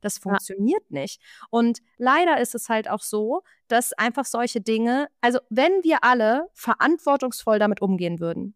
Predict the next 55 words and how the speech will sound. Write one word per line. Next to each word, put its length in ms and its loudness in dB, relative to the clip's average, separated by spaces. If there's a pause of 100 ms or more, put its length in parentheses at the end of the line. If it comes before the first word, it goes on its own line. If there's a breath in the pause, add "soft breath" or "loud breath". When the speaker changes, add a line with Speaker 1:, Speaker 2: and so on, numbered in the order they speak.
(120)
Speaker 1:
wäre 140 4
das 140 2
ja 120 0
vielleicht 320 -2
eine 160 -4
Möglichkeit. 560 -10 (300)
Aber 220 4
leider 380 2
in 80 2
der 160 0
Realität 640 -2
erlebe 260 -2
ich 100 -14
eher 160 -2
was 140 -4
anderes. 480 -2 (340 loud breath)
Ja, 220 2
ich 140 -6
hab, 100 -2 (220)
ich 160 -6
finde 200 0
zum 160 -6
Beispiel 520 -2 (120)
das 160 -6
absurd, 680 -2 (180 soft breath)
dass 160 -4
du, 100 -4
wenn 120 -2
du 80 -6
schwanger 380 0
bist, 180 -4
beim 160 -4
Frauenarzt 640 2
eigentlich 280 0
erstmal 280 0
gefragt 320 -2
wirst, 200 -4
"Was 100 -14
machst 220 0
denn 40 -2
du 80 0
beruflich? 520 -2
Soll 160 2
ich 100 0
dich 180 -2
arbeitsunfähig 720 0
schreiben? 340 2
Ist 140 -6
kein 240 0
Problem." 480 -4 (240)
Das 180 -2
habe 180 4
ich 140 -2
erlebt, 480 0
ja. 240 0